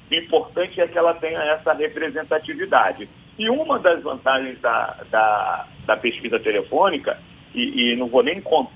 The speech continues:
nem, nem levar em consideração agora o momento que a gente vive de pandemia,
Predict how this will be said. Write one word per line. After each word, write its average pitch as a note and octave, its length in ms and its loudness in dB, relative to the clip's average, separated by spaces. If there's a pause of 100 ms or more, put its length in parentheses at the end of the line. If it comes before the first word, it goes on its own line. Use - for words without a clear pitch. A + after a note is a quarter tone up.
(120)
nem, F#3+ 200 -4
nem F#3+ 260 -2
levar D3+ 300 4
em C#3+ 60 -4
consideração C#3 720 2
agora D3+ 260 4
o D3+ 80 -6
momento C#3+ 500 -2
que C3+ 140 -2
a A#2 60 2
gente A#2+ 300 -8
vive F#3 360 -8
de - 120 -8
pandemia, A#2 760 -2